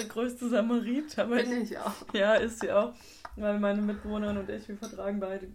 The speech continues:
Speaker 1: nicht so gut Laktoseprodukte. Und wir hatten aber nicht mehr so viel Hafermilch,
Speaker 2: Weil
Speaker 1: deshalb
Speaker 2: ihr euch das Enzym habt operativ entfernen lassen.
Speaker 1: <laughs> Ja, um cool zu sein.
Speaker 2: Sorry, ich hab eine Laktoseintoleranz.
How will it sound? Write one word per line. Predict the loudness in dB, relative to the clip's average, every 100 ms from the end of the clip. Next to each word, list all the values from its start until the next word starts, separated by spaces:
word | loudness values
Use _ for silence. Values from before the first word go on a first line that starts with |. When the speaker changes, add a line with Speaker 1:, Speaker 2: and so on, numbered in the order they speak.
| -16 -8
Speaker 1:
nicht | -6 -6 -8
so | -6
gut | -4 -4
Laktoseprodukte. | -4 -6 -6 -4 -4 -8 -10 -8 -4 -6 -4 -8 -8 -18 -20 -20 -20 -20 -20 -18 -8
Und | 0
wir | 0
hatten | 0 0
aber | 0 -2
nicht | -4
mehr | -6
so | -8
viel | -8 -8
Hafermilch, | -8 -8 -10 -12 -14 -10
Speaker 2:
Weil | -4 -2
Speaker 1:
deshalb | 0 0
Speaker 2:
ihr |
euch | -2 -4
das | -8 -6
Enzym | -6 -4 -4 -2
habt | -4 -8
operativ | -8 -4 -6 -6 -8 -6
entfernen | -8 6 10 12
lassen. | 10 6 4 0 -6
Speaker 1:
<laughs> | 2 8
Ja, | 8 8 -2
um | -2 0
cool | 0 0
zu | -2
sein. | 2 2 2 -2 -18 -20 -14 -6 -4 -6 -10 -12 -10 -8 -10 -8 -6 -8 -10
Speaker 2:
Sorry, | -4 -2 0 0
ich | -2
hab |
eine | -4 -8
Laktoseintoleranz. | -8 -8 -6 -6 -4 -6 -6 -8 -8 -6 -6 -6 -6